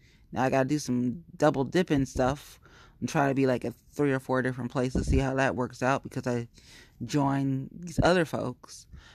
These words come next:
and, you know, them, and still try and support my friends that are D Js and my friends in the music industry and all that good stuff. But these were my fucking friends before I even know you. So, yeah.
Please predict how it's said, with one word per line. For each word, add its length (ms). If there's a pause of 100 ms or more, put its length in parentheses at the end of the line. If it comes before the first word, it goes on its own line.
(240)
and, 500 (320)
you 140
know, 320
them, 420
and 140
still 340
try 160
and 100
support 300
my 140 (140)
friends 260
that 80
are 80
D 180
Js 400
and 100
my 120
friends 360
in 80
the 60
music 260
industry 480
and 120
all 100
that 140
good 100
stuff. 580
But 140
these 160
were 80
my 160
fucking 340
friends 280
before 280
I 60
even 160
know 140
you. 580 (300)
So, 960 (2000)
yeah. 260